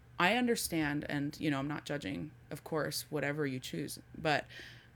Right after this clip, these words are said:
yeah, it's tough. So I can understand why it might not be just an option that p-, comes to mind for others.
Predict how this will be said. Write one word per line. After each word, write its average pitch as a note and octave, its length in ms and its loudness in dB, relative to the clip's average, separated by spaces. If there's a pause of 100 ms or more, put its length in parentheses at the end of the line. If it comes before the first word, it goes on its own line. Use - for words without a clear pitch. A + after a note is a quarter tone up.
(280)
yeah, F3 400 0
it's - 280 4
tough. - 560 0
So - 200 2
I F#3+ 100 6
can A3 160 4
understand G3 380 4
why C#3+ 100 2
it C#3+ 80 -4
might C#3 160 0
not - 200 -4
be E3 360 -2
just - 220 -4
an D3+ 80 2
option C#3+ 320 0
that - 100 -6
p-, - 80 -16 (100)
comes C#3+ 260 -4
to D3 80 -6
mind C#3+ 280 -6
for - 320 -6
others. - 440 -6